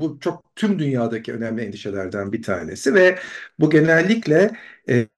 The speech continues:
e, düzenleyici kuruluşlar tarafında da tüm dünyadaki öne çıkan bir konu ve bu, bu, bu düzenleyici kuruluşlar, e, teknoloji şirketlerinin daha saydam olmalarını,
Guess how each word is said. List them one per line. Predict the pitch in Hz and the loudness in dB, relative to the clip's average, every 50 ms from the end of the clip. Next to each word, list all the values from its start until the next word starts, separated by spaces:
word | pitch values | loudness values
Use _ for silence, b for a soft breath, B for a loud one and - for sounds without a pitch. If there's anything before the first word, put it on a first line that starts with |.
| _ - 240 233 - | _ -16 -16 -12 -8
e, | 127 123 123 120 117 - 95 | -6 -4 -4 -4 -6 -6 -6
düzenleyici | 123 120 143 139 139 139 139 139 131 131 - - | -4 0 0 0 2 0 0 -2 -2 -2 -4 -4
kuruluşlar | - - 135 127 127 - - 143 143 143 | -4 -4 -4 -4 -4 -4 -2 -2 -2 -2
tarafında | - 123 113 110 - - 110 107 107 120 117 - | -2 -4 -6 -6 -8 -10 -10 -6 -4 -2 -2 -2
da | 113 95 110 - | -4 -6 -6 -8
tüm | - - 127 113 | -6 -4 -4 -4
dünyadaki | 110 104 101 98 95 92 85 92 92 - - - 90 82 - - _ B B B B B B B B - | -4 -4 -6 -6 -6 -8 -8 -10 -10 -12 -10 -8 -8 -8 -8 -10 _ B B B B B B B B 0
öne | 120 117 139 139 | 4 4 4 4
çıkan | 139 - - 175 160 175 165 | 4 2 4 4 4 4 4
bir | 170 165 | 2 2
konu | 170 190 208 | 2 4 6
ve | 202 170 135 127 | 6 6 4 4
bu, | 151 143 151 147 - 160 | 2 0 0 0 0 0
bu, | 160 160 156 - - - - 143 139 - - | -2 -2 -2 -4 -8 -6 -6 -4 -6 -6 -6
bu | 165 151 143 | -4 -2 0
düzenleyici | 151 139 151 143 143 151 156 156 170 185 | 0 2 2 2 2 2 0 0 -2 -2
kuruluşlar, | 175 - 131 120 110 110 107 - - 156 196 226 226 - B B B B B B B B | -2 -2 -2 0 -2 -4 -6 -6 -4 -2 -2 -2 -2 -6 B B B B B B B B
e, | 151 127 | -10 -6
teknoloji | 135 135 123 131 - 131 156 175 - | -2 -2 -2 -2 0 -2 -2 -2 -2
şirketlerinin | 185 160 - - 120 117 - - 113 113 147 170 165 156 | -4 -4 -2 -2 -4 -4 -4 -4 -4 -2 -2 -4 -4 -4
daha | 123 120 123 156 156 160 160 160 - - | -4 -4 -2 0 0 0 0 -2 -4 -10
saydam | - - - 131 131 131 131 151 147 | -14 -8 -2 0 0 2 2 2 2
olmalarını, | 135 127 120 113 104 110 101 95 95 90 87 85 101 135 147 | 2 0 0 -2 -4 -6 -6 -6 -8 -10 -10 -10 -8 -8 -10